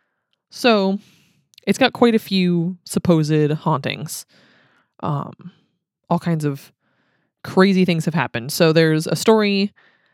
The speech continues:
from California folklorist Horace Bell wrote that in eighteen ninety-six,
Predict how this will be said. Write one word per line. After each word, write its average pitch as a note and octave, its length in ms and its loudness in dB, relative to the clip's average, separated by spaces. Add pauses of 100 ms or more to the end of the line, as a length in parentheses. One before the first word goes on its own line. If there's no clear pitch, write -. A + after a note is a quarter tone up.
(180)
from E3+ 500 2
California G#3+ 600 0
folklorist D#3+ 720 0
Horace F3+ 340 -2
Bell D3 640 -2
wrote D#3 460 0
that D#3 200 -2
in D3 240 -6
eighteen A3 320 -2
ninety-six, F#3+ 800 -4